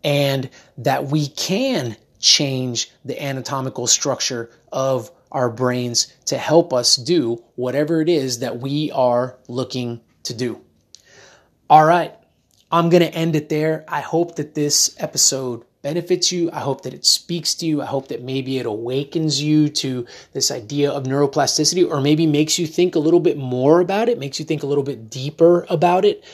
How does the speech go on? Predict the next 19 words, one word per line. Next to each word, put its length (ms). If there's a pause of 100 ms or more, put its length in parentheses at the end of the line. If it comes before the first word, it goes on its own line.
(220)
Again, 400
I 140
highly 440
encourage, 480
do 160
the 160
exercise, 680 (560)
line 360
down, 400 (120)
you 140
know, 200
the, 260
the 160
center 280
of 60
the 80
paper, 460 (720)
left 220
side 500